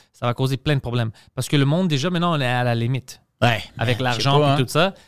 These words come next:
Speaker 1: Alors, s'ils nous enferment, là, ça va changer tout le game. On va
Speaker 2: Ouais.
Speaker 1: tomber, on va perdre dix ans.
Speaker 2: Mm.
Speaker 1: Tu sais, on était chanceux maintenant,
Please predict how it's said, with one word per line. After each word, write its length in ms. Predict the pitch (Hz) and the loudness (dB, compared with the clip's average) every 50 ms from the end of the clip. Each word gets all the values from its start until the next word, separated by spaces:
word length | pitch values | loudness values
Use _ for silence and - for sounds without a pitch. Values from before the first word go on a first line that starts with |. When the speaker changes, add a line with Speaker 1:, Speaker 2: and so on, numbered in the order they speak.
| _ _ _ _ | _ _ _ _
Speaker 1:
Alors, 220 | - 127 131 127 120 | -2 -2 -2 -2 -4
s'ils 260 | - - - 208 220 208 | -4 -4 -2 0 2 4
nous 100 | 180 180 | 4 4
enferment, 320 | 175 160 185 220 226 180 | 4 4 2 0 0 2
là, 220 | 143 139 147 175 190 | 2 4 4 4 4
ça 140 | - - 151 | 2 0 0
va 80 | 139 | 0
changer 260 | 131 - 143 131 135 | 0 0 0 0 0
tout 100 | 127 - | 0 -2
le 120 | 139 127 123 | -2 -2 0
game. 260 | 113 127 143 170 185 - | 2 2 2 2 2 2
On 80 | - 123 | 2 2
va 100 | 120 120 | 2 2
Speaker 2:
Ouais. 80 | 117 - | 0 0
Speaker 1:
tomber, 480 | - 151 147 143 143 156 165 180 170 - - - _ _ _ _ _ _ _ _ _ 127 - | 0 0 2 4 4 4 4 4 2 -2 -8 -18 _ _ _ _ _ _ _ _ _ -18 -14
on 100 | 127 139 | -6 -4
va 100 | 131 127 | -4 -2
perdre 320 | - 165 175 160 165 143 123 117 117 113 - - | 2 2 2 2 2 0 -4 -8 -12 -16 -16 -4
dix 220 | - 160 151 117 131 | 0 2 4 4 4
ans. 100 | 113 98 - _ _ _ _ _ _ | 2 0 -4 _ _ _ _ _ _
Speaker 2:
Mm. 140 | - 127 131 | 4 4 4
Speaker 1:
Tu 60 | 131 - - - _ | 2 0 -8 -20 _
sais, 300 | - - 165 185 202 160 131 - _ _ _ _ _ _ _ _ _ _ | -6 -2 0 0 0 -2 -6 -10 _ _ _ _ _ _ _ _ _ _
on 160 | - 131 127 127 | -2 0 2 2
était 140 | 117 143 | 2 2
chanceux 440 | 123 - - 131 120 110 - 180 190 | 2 2 2 0 0 0 0 0 2
maintenant, 360 | 185 151 131 143 175 202 202 | 2 2 2 2 2 0 0